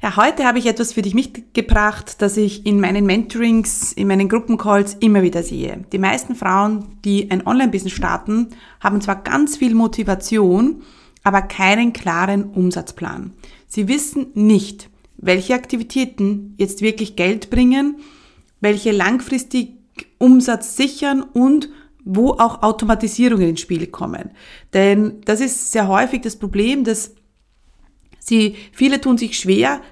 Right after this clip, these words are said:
diesen Cashflow in Gang zu bringen, ähm, setzen dann auf die falschen Aktivitäten oder glauben,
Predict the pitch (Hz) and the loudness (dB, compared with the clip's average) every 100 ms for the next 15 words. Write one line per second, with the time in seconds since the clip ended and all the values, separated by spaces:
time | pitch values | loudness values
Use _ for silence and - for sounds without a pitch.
0 | - 220 226 220 226 240 - 233 208 190 | -8 -2 -2 0 -2 0 -2 -4 0 0
1 | 160 185 190 220 240 247 294 381 - - | 0 -2 -2 0 2 2 2 -2 -8 -20
2 | - - - _ 214 220 226 220 220 - | -20 -20 -20 _ 2 4 2 0 -2 -6
3 | - - 240 - 262 233 226 214 214 202 | -6 -2 0 0 0 2 0 -4 -6 -2
4 | 185 240 254 233 - 226 208 240 226 233 | -2 0 -2 -2 -2 -4 -2 -2 0 0
5 | 226 - - _ _ _ - 254 277 294 | 0 -4 -20 _ _ _ -2 2 2 2
6 | 277 240 196 240 254 254 247 | 0 0 0 2 4 2 2